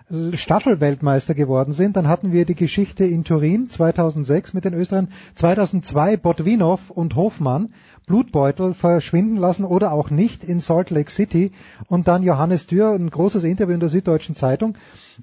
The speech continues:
Ähm, also d-, grad der Stadelober, ganz ehrlich, der ist sehr, sehr eloquent und, äh, hat eine großartige Tochter, die langläuft, aber mir fehl-, mir fehlt der Glaube Ja, äh, Thomas, wenn ich da von Weitem drauf schaue, äh, wie, wie beurteilst du denn die Situation, gerade auch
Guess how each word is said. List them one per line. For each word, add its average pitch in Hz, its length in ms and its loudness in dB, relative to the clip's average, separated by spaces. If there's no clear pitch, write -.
Ähm, 165 680 0
also 175 220 0
d-, 185 160 -4
grad 180 240 0
der 190 100 2
Stadelober, 165 720 2
ganz 185 240 0
ehrlich, 180 220 0
der 175 120 2
ist 160 100 -2
sehr, 196 160 2
sehr 202 100 0
eloquent 156 640 -2
und, 175 420 -4
äh, 160 220 2
hat 165 200 -2
eine 160 200 -2
großartige 165 640 -2
Tochter, 190 340 0
die 165 160 -6
langläuft, 185 480 0
aber 175 560 2
mir 180 200 2
fehl-, 196 280 0
mir 196 200 2
fehlt 214 320 0
der 196 100 4
Glaube 156 460 2
Ja, 147 420 2
äh, 135 40 0
Thomas, 160 360 0
wenn 156 120 2
ich 156 80 0
da 160 80 2
von 147 240 0
Weitem 147 280 2
drauf 120 300 -2
schaue, 123 280 -2
äh, 175 500 -6
wie, 190 120 -2
wie 214 120 2
beurteilst 208 520 0
du 226 80 2
denn 175 160 2
die 135 80 0
Situation, 139 540 0
gerade 156 400 0
auch 165 220 0